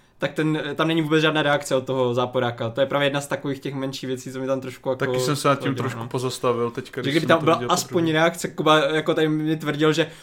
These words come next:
Speaker 1: to už bylo jako v tu, v tu chvíli, kdy začal duel a už jako už nemohl na to reagovat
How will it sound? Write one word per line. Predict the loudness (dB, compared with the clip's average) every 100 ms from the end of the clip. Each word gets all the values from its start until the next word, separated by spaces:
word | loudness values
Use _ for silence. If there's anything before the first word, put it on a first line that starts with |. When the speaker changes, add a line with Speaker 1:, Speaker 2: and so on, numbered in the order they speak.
| -8
Speaker 1:
to | 0
už | 2 4
bylo | 6 8
jako | 8 6 2
v |
tu, | 4 4 4
v | 0
tu | -2
chvíli, | 2 4 4
kdy | 4
začal | 0 2 2
duel | 4 4 8 8 8
a | 8
už | 4
jako | 2 2
už | 2
nemohl | 6 10 10 10
na |
to | 6 4
reagovat | 4 4 4 2